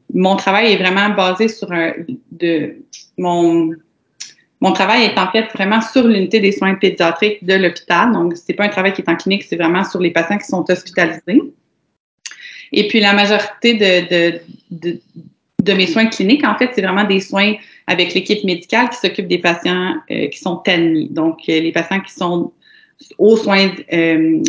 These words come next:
aux soins intensifs aigus et aussi l'unité qui est des soins intermédiaires. Donc, euh, je m'occupe justement de ces patients-là au niveau des plans de traitement, de re-,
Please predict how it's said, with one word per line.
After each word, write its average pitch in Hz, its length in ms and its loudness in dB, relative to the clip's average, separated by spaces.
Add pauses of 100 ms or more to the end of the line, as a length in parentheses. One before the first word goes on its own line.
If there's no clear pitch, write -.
aux 190 120 0
soins 196 120 0
intensifs 190 360 2
aigus 208 440 4
et 196 80 6
aussi 196 240 -2
l'unité 185 520 -2
qui 190 120 -6
est 170 40 -4
des 170 120 2
soins 180 220 -2
intermédiaires. 175 840 2 (440)
Donc, - 320 2
euh, 170 100 6
je 170 100 2
m'occupe 185 460 0 (120)
justement 185 500 2
de 175 100 2
ces 175 420 0 (200)
patients-là 180 560 4
au 180 80 6
niveau 170 260 2
des 170 140 0
plans 175 160 0
de 170 40 2
traitement, 190 680 0 (340)
de 170 100 2
re-, 165 440 2